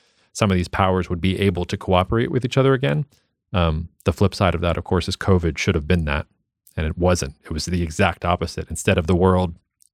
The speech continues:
joining together to stop a virus that doesn't care, you know, where we're from or what our national security imperatives are,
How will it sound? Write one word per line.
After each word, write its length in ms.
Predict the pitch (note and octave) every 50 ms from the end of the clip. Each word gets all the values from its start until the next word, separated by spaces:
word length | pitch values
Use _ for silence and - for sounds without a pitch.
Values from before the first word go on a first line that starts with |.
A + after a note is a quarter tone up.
| _ _ _ _ _ _ _ -
joining 320 | G#2 F#2 G2+ F#2 F2+ F2+ F2+
together 400 | - - F2 G2+ G2 G2 F2 E2+
to 60 | E2
stop 240 | - - F2+ F2 -
a 60 | E2
virus 420 | D#2+ F2+ F2+ F#2+ F#2 F2+ E2+ -
that 120 | - F2 -
doesn't 240 | F2+ E2+ - F#2
care, 440 | - - - G2 G2+ G2+ D#2+ E2 D#2 - _ _ _ _ _ _ _ _ _ _
you 80 | -
know, 100 | D#2 E2
where 220 | E2 F2 F2+ F2 E2+
we're 100 | E2+ E2+
from 540 | - - A2+ G2 F#2 F#2 F2+ F#2 F2+ F2+
or 100 | D#2+ D#2
what 220 | D#2 D#2+ F#2+ F#2+ F#2
our 100 | F2 F2
national 360 | F2+ F#2+ F#2+ F#2 - G#2 F#2+
security 420 | - - F#2+ - - G2 F#2 F2+
imperatives 500 | F2+ F#2+ - - G#2 F#2 F2 E2+ E2+ E2
are, 280 | - F2+ D#2+ D#2 D2+ -